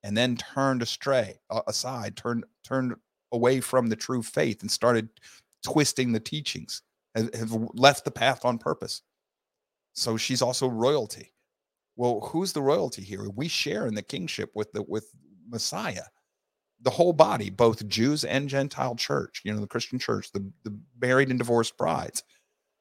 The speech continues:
So we share in that, but we're also sinful in the fact that the church has turned apostate. As you turn apostate, you become sinful,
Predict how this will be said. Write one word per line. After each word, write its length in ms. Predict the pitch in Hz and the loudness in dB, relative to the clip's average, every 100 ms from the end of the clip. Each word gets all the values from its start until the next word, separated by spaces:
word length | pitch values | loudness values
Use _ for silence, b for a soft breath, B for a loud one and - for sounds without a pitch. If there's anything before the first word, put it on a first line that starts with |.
| _ _ _ | _ _ _
So 320 | - 131 123 | 6 10 10
we 300 | 104 110 135 | 8 4 4
share 340 | 147 - 202 131 | 4 4 2 2
in 80 | |
that, 180 | 104 101 | 0 0
but 100 | 107 | 0
we're 160 | 104 104 | 2 2
also 200 | 110 107 | 0 0
sinful 460 | - 160 - 110 _ _ _ _ - | -2 -2 -6 -12 _ _ _ _ -2
in 100 | 110 | -2
the 60 | |
fact 320 | 104 120 113 | 0 -2 -2
that 120 | - - | -6 -12
the 80 | |
church 280 | 107 - 123 | -8 -4 -4
has 140 | - - | -6 -10
turned 240 | 92 98 | -8 -10
apostate. 560 | - - - - 101 - | -10 -12 -10 -10 -12 -6
As 180 | 110 113 | -4 -4
you 80 | 131 | -6
turn 180 | 131 | -4
apostate, 500 | 123 - - - 98 | -6 -4 -8 -8 -10
you 100 | - | -8
become 300 | 107 - 101 | -10 -6 -4
sinful, 460 | 104 - 151 - - | -4 -4 -6 -8 -14